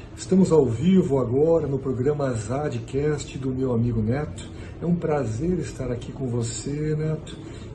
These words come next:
Mas eu vou te pedir desculpas, Neto, porque meu prazer maior, sem dúvida,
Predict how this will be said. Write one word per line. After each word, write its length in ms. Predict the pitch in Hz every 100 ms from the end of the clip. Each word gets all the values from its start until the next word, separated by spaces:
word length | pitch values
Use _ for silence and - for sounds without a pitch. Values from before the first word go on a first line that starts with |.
| - -
Mas 500 | 165 175 - - - - -
eu 60 | 151
vou 80 | 180
te 80 |
pedir 240 | 185 185 170
desculpas, 880 | - - 160 165 - 131 123 120 117
Neto, 240 | 113 110
porque 160 | - 156
meu 100 | 160
prazer 300 | 151 139 170
maior, 520 | 170 143 135 165 170
sem 240 | - 170
dúvida, 580 | 143 123 147 165 175 170